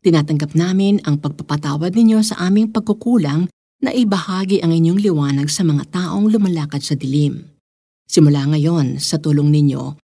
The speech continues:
sisikapin naming maging ilaw sa mundong nababalot ng kadiliman ng kasalanan. Magliwanag po kayo sa aming buhay, Panginoong Jesus.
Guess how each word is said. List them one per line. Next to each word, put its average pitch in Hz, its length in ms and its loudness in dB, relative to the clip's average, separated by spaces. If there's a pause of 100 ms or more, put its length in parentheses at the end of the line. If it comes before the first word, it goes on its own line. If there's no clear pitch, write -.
(340)
sisikapin 185 640 2
naming 156 320 2
maging 151 320 0
ilaw 190 400 0
sa 196 160 -2
mundong 151 400 2
nababalot 175 800 -2
ng 196 160 2
kadiliman 196 640 0
ng 139 80 -4
kasalanan. 127 720 -10 (720)
Magliwanag 220 640 4
po 202 80 -2
kayo 165 240 -2
sa 143 240 -6
aming 135 320 -4
buhay, 151 480 -4
Panginoong 143 480 -2
Jesus. 135 720 -8